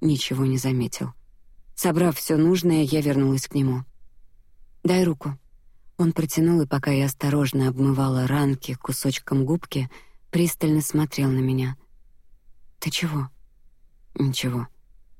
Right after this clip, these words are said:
Мази не было, поэтому я просто оторвала лоскут от ветоши и принялась накладывать повязку. «Не верю королеве», заявила я, аккуратно пропуская бинт у него между пальцами.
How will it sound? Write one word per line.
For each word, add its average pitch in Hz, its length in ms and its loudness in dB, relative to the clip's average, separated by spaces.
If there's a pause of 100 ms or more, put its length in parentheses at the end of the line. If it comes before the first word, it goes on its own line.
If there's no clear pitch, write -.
(140)
Мази 151 280 0
не 131 200 2
было, 127 260 -4
поэтому 143 340 0
я 143 120 2
просто 156 400 -2
оторвала 135 420 0
лоскут 135 580 -4
от 139 200 -6
ветоши 139 580 -2 (280)
и 190 80 0
принялась 139 520 2
накладывать 139 600 0
повязку. 131 560 -4 (2000)
«Не 175 180 2
верю 160 240 0
королеве», 147 540 -2 (580)
заявила 143 400 2
я, 147 260 2
аккуратно 139 640 0 (120)
пропуская 147 520 -2
бинт 151 320 0
у 143 40 0
него 143 200 2
между 135 300 0
пальцами. 131 540 -4